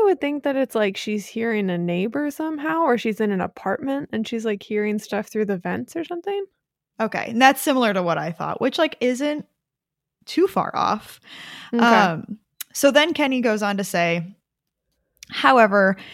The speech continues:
Speaker 2: it had a distinct tone that made it sound slightly like a speakerphone. I
Speaker 1: Oh.
Speaker 2: noted a window was open and I looked outside. Across a field was a construction site, new homes. Hanging out the window, I could hear someone speaking over a loudspeaker.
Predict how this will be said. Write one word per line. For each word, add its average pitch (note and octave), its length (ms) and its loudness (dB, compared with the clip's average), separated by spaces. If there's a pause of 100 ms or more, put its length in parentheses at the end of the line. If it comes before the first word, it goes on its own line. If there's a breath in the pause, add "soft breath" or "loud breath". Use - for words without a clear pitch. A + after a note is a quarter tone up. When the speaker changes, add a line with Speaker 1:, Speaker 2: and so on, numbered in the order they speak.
(160 loud breath)
Speaker 2:
it G3+ 120 4
had B3+ 180 6
a D4 80 4
distinct A#3 480 -2
tone G3 600 2
that G3+ 160 0
made G3 220 4
it G3 120 -4
sound G3 340 2
slightly C4 520 0
like G#3+ 240 2
a A3+ 40 2
speakerphone. F3+ 1000 -4 (600 loud breath)
I A3+ 120 8
Speaker 1:
Oh. A3+ 40 8
Speaker 2:
noted B3 400 6
a A#3 120 2
window G3 360 2
was F3+ 200 0
open E3 320 0
and F3 140 -2
I F3 80 0
looked F3 260 -2
outside. - 640 -6 (540)
Across A#3 400 2
a C#4+ 40 -2
field G3+ 320 0
was G3 140 -2
a G3 60 -2
construction G3 720 -2
site, D3+ 320 -6 (320)
new G#3 220 6
homes. F3+ 480 -2 (340 loud breath)
Hanging G#3 340 2
out G#3+ 140 2 (180)
the A#3 100 0
window, E3+ 460 2
I F3+ 100 2
could F3+ 140 -4
hear C#4 300 0
someone E3+ 420 -2
speaking F#3 460 -2
over E3+ 240 0
a F3 80 0
loudspeaker. F#3 760 -2